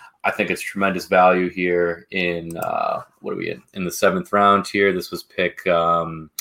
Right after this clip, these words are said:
pick ninety-six. I think it's tremendous value. And like you said, he's gonna give you a little bit of everything. He's gonna give you some stolen bases. He contributes in the average and home run department. I mean, he's really a,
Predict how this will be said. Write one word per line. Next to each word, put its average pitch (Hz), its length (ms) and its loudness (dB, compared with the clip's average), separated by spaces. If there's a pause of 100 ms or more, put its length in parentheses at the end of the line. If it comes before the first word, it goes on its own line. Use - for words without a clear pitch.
(260)
pick - 180 -6
ninety-six. 98 720 2
I 98 40 2
think 95 140 0
it's 87 80 -6
tremendous 92 400 -6
value. 92 460 4
And 92 100 -2
like 98 140 -4
you 104 60 -12
said, 123 280 0 (280)
he's 123 140 0
gonna 123 160 2
give 123 200 0
you 127 100 4
a - 20 4
little 123 140 2
bit 110 100 2
of 113 60 8
everything. 127 260 0
He's 101 180 -2
gonna 110 140 0
give 107 160 0
you 139 60 -6
some 101 160 -8
stolen 90 320 -4
bases. 87 540 -2
He 95 400 -4 (320)
contributes 95 560 -4
in 92 180 0
the 90 100 2
average 92 400 4
and 90 80 -2
home 90 220 -2
run 90 160 2
department. 87 420 0
I 87 60 -2
mean, 90 160 -4
he's 98 180 -2
really 117 300 6
a, 101 200 8